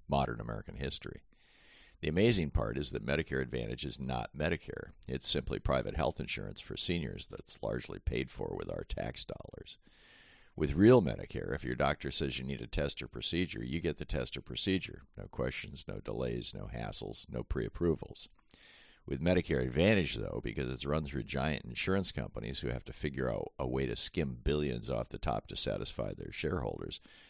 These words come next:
virtually everything you do will require pre-approval by your insurance company. They make their money by routinely denying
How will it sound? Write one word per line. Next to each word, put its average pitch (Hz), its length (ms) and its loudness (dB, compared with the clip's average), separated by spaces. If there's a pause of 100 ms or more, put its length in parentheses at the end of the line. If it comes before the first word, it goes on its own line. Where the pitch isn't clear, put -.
(160)
virtually 76 640 4
everything 76 400 2
you 62 160 0
do 80 240 4
will 55 220 -2
require 64 560 4
pre-approval 67 800 4 (400)
by 60 120 -2
your 58 180 -6
insurance 76 460 -2
company. - 460 -12 (720)
They 76 100 0
make 95 200 4
their 67 140 2
money 78 340 4
by 62 160 0
routinely 69 640 0
denying 65 640 -2